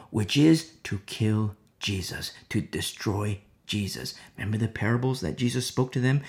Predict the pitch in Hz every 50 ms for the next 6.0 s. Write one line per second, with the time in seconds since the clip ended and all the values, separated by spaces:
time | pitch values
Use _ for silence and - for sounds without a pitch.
0 | - - - - 113 - - - - - - 113 127 143 139 139 - - 139 139
1 | - 151 147 147 151 139 156 165 180 196 - - - _ _ _ _ _ _ _
2 | _ _ _ _ _ _ _ _ _ _ _ _ _ 127 117 - - 120 123 139
3 | 147 143 143 151 160 170 170 - - - - - - 123 123 123 127 123 123 123
4 | - - - - - - - 123 127 123 - - 120 - - 131 123 117 - -
5 | - 117 131 123 113 123 131 156 165 165 - 190 196 220 226 - - - - -